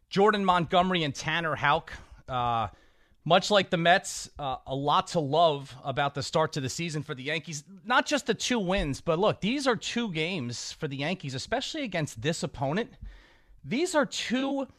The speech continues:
games for the Yankees that they w-, would have lost last year, the year before. The Yankees have fallen into such a lull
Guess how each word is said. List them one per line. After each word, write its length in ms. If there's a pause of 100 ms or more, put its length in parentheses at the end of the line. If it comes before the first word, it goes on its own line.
(440)
games 560
for 200
the 80
Yankees 560 (180)
that 240
they 280
w-, 260 (240)
would 160
have 140
lost 800 (120)
last 460
year, 320 (120)
the 100
year 220
before. 520 (380)
The 80
Yankees 600 (220)
have 260
fallen 400
into 420
such 400
a 60
lull 640